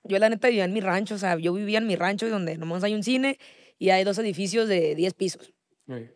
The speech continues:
Speaker 1: Y me encanta Obregón y si pudiera viviría ahí otra vez. Entonces yo vivía desconectado de la realidad, yo hacía la música que me gustaba y no escuchaba el top cincuenta y,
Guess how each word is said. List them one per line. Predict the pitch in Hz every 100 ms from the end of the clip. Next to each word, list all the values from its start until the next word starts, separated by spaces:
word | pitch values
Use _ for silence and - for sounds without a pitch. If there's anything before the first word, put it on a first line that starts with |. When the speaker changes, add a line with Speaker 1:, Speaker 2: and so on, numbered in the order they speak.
| _ -
Speaker 1:
Y | 190
me | 175
encanta | 160 185 196 240
Obregón | 196 220
y | 226
si |
pudiera | 190 170 180
viviría | 202 170 165 175
ahí | 185
otra | 180 185
vez. | 196 - - _ _ _ _
Entonces | - 254 262 254
yo | 269
vivía | 285 285
desconectado | 277 247 202 214 247
de |
la | 254
realidad, | 196 170 208
yo |
hacía | 226 226
la |
música | 233 226
que | 220
me | 196
gustaba | 156 - 233 240
y |
no | 202
escuchaba | 185 202 202 202
el |
top | 202
cincuenta | 180 196 214 233 233
y, | - - -